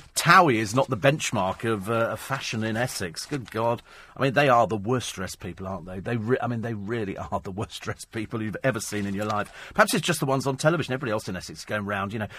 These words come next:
looking quite normal, but the boys look just awful. And then the other day, poor little Bobby Cole Norris. I mean, dear God, what is it?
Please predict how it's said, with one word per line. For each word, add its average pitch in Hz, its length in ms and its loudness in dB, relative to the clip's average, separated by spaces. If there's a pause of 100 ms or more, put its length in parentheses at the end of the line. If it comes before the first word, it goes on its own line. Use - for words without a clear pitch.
(160)
looking 120 180 0
quite 123 280 4
normal, 127 280 4
but - 140 -4
the 113 80 -6
boys 127 420 4
look 92 140 -10
just - 320 -6
awful. 104 420 -4 (160)
And 117 80 -2
then 143 60 2
the 139 80 2
other 139 160 6
day, 113 180 2
poor 131 260 4
little 120 180 -2
Bobby 110 340 0
Cole 110 300 0
Norris. 104 520 0 (500)
I 101 60 0
mean, 110 160 -2
dear 120 240 -4
God, 110 380 -4
what 113 180 -2
is 127 140 0
it? - 260 -2